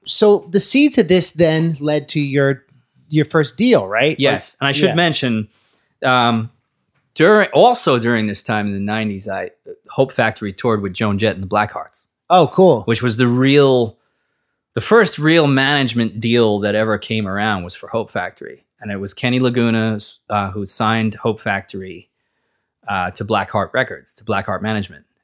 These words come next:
Speaker 2: And we did a bunch of dates on the East Coast with Joan Jett.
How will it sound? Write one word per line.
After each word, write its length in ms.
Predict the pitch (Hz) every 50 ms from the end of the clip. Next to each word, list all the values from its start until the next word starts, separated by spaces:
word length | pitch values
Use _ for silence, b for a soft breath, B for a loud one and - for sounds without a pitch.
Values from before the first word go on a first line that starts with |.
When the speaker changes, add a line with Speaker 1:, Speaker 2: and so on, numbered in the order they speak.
| _ -
Speaker 2:
And 180 | 113 101 98 98
we 260 | 104 104 98 98 98
did 480 | 92 - 110 107 104 101 92 95 - _ _ _ _ _ _ _ _ _ _ _ _ _ -
a 40 | -
bunch 240 | - 117 110 107 -
of 80 | 110
dates 340 | 104 123 139 143 135 - -
on 100 | 107 104
the 80 | 104 95
East 160 | 113 107 - -
Coast 300 | - 123 143 131 - -
with 100 | 104 101
Joan 260 | - 107 104 104 98
Jett. 320 | 95 110 117 - - -